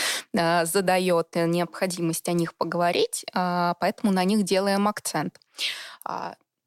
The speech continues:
относительно статьи тринадцать шестьдесят два, как, э, верно отмечено, они уже имели свою минуту славы,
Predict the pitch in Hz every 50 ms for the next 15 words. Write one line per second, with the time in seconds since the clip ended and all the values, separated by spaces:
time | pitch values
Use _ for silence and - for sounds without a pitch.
0 | _ _ - _ - 196 202 - - 480 494 - 294 269 269 269 254 - - 214
1 | - - 302 277 - - 214 202 214 233 240 - - - - - 214 180 - 190
2 | - - 233 220 202 185 185 170 156 - - _ _ - - - - _ _ -
3 | - - 170 165 165 165 170 165 160 185 202 196 190 185 175 175 170 170 - 202
4 | 196 185 - - - 170 170 165 165 165 165 170 175 175 180 185 185 185 185 180
5 | 180 175 175 170 170 170 - - - - - _ - 190 175 170 175 180 175 175
6 | 175 - 196 208 214 208 180 170 - - - 175 165 170 180 190 196 185 170 -
7 | - - - 233 190 175 165 165 202 196 311